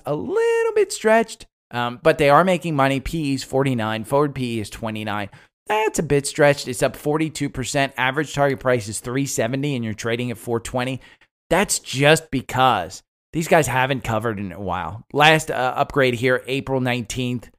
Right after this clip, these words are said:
where they moved it from three fifty to three ninety. I just think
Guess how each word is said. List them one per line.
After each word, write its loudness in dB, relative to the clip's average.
where -2
they 0
moved 0
it -2
from -14
three -6
fifty -6
to -6
three -10
ninety. -12
I -2
just 4
think 0